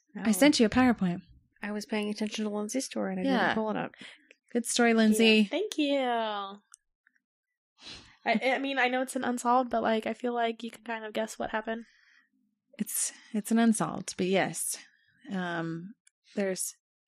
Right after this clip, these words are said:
Speaker 1: some very suspicious characters
Speaker 3: Mm-hmm.
Speaker 1: in the story.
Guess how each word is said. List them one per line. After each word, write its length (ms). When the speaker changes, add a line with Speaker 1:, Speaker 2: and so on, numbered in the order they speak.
Speaker 1:
some 220
very 220
suspicious 560
characters 720
Speaker 3:
Mm-hmm. 220
Speaker 1:
in 240
the 80
story. 500